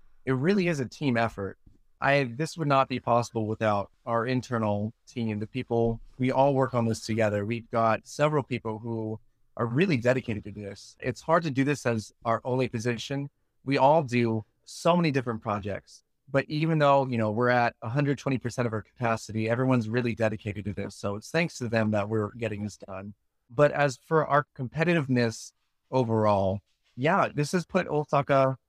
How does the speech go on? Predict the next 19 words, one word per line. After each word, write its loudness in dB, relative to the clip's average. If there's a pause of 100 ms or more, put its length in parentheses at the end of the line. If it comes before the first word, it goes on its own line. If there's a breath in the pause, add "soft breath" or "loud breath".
(160)
very 2
significantly 0
on 2
the 2
map. -2 (340)
Um, 0
we're 4
the 0
first -2
destination -2
to -6
do 0
this, -2
the -10
first -2
destination -2
to -4
do 0
that. -2